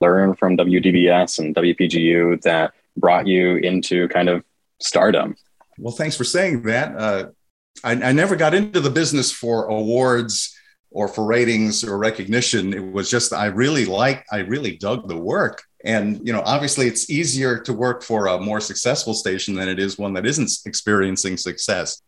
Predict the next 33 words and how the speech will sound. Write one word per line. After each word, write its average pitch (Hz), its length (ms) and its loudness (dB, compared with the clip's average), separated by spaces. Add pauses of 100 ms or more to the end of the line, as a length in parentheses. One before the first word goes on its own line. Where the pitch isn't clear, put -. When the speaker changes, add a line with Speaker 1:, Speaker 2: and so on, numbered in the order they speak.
(300)
Speaker 2:
But 107 360 0
working 156 340 -2
at 123 140 -2
P 151 160 0
G 117 160 -2 (140)
U 131 220 2
gave 117 280 -2
me 104 100 -4
exposure 104 960 -4
to 95 320 -8
all 131 420 2
of 90 200 -4
the 95 180 -4
fundamentals 107 1040 -4 (220)
of 95 200 -4
radio 101 320 -2
broadcasting 92 920 -4
that 90 160 -4
I 92 300 -4 (100)
was 98 200 -8
able 101 260 -2
to 92 80 -8
put 113 180 -4
into 107 180 -2
my 87 180 -6
toolbox 104 580 -4
when 90 100 -10
I 87 60 -8
graduated. 107 800 -4 (240)
And 104 120 -4
so, 104 460 -2
I 113 80 -4
mean, 117 320 -2